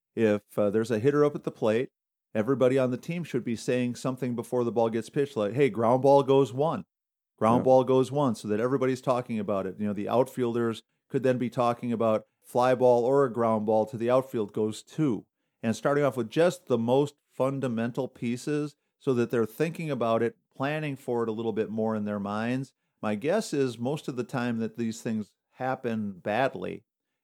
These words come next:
Speaker 1: is that the kids are just trying to make it up on the fly. They haven't really thought about it, and then it's like this, "Oh my gosh,"
Speaker 2: It's a
Speaker 1: moment.
Speaker 2: shocker.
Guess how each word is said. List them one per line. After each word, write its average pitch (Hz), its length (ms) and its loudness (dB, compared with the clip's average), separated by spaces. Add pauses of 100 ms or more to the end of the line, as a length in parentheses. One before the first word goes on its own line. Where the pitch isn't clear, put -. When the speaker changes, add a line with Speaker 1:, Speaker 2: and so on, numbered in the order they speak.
Speaker 1:
is 107 240 0
that 110 180 -4
the 107 80 -6
kids 135 400 0
are 107 80 -6
just 117 360 -4 (460)
trying 139 180 -2
to 131 60 -2
make 127 240 -2
it 123 60 -2
up 117 140 -4
on 107 100 0
the 101 60 -4
fly. 110 340 0
They 95 120 -4
haven't 127 300 0
really 113 200 -2
thought 123 300 0
about 107 280 0
it, 107 40 2
and 107 80 -2
then 110 80 0
it's 110 160 -4
like 104 220 -4
this, 104 200 -6
"Oh 117 100 -2
my 110 160 -2
gosh," 110 320 -2
Speaker 2:
It's - 80 -8
a 107 40 -2
Speaker 1:
moment. 127 220 0
Speaker 2:
shocker. 107 520 4